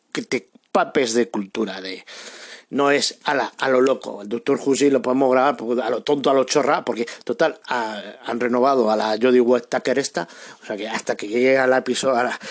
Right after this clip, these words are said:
al episodio ese, pues mira si tenemos ahí meses por delante, ¿no? Pues ya está, eso es lo que quería aclararos. Gracias por escucharnos,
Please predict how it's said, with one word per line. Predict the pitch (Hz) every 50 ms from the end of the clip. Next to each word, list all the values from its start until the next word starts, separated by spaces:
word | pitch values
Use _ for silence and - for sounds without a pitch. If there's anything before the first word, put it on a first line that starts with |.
| - - -
al | - 127 131 127
episodio | 117 110 117 107 - 113 123 131 135
ese, | - 170 -
pues | - - 90 98
mira | 123 127 131 127
si | - - 120 113
tenemos | - 110 110 120 131 120 - - - -
ahí | - 113 110 110 110 - - - - - - - - - -
meses | - 117 117 110 131 123 -
por | - 127 110 95
delante, | 92 107 110 107 92 - -
¿no? | - 113 - - _ _ _ _ _ - - - - - - - - - - - - _ _
Pues | - 98
ya | 98 -
está, | - - - - -
eso | - - - 110 104 98
es | 87
lo | 87 85
que | - -
quería | - 98 92 92 92 -
aclararos. | - - - - - - - - - - - - - - _ _ _ _ _ _ - - - _ _ _ _ _ _ _ _ _ _ -
Gracias | - 110 - 123 113 -
por | - - - 104 101 95 - - - -
escucharnos, | - - - - - 135 127 - 135 147 165 - - -